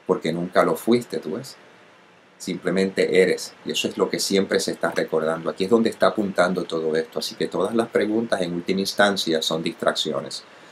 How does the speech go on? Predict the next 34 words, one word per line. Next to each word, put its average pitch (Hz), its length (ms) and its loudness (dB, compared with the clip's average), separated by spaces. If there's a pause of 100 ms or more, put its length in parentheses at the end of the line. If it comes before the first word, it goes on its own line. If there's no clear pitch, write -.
(260)
Simplemente 104 640 2
en 92 100 4
un 95 100 0
principio 107 460 2
aparentan 92 480 4
utilizarse 98 720 4
como 80 340 2
el 82 120 2
último 107 440 2
lugar 98 380 6
donde 87 240 2
la 82 100 4
mente 95 300 -2
se - 140 0
esconde 98 400 0
para 85 220 2
sostener 85 440 -2
su - 120 -2
sentido 92 440 2
de 92 60 4
identidad, 92 560 0 (380)
hasta 85 280 0
que - 80 -6
esto 87 220 -2
queda 80 260 4
claro, 90 280 4
inequívoco, 95 680 2
y 85 60 -2
ahí 80 80 2
es - 60 -12
donde 95 220 0
descansas 85 540 -4
en 85 140 -4
silencio. 78 600 -2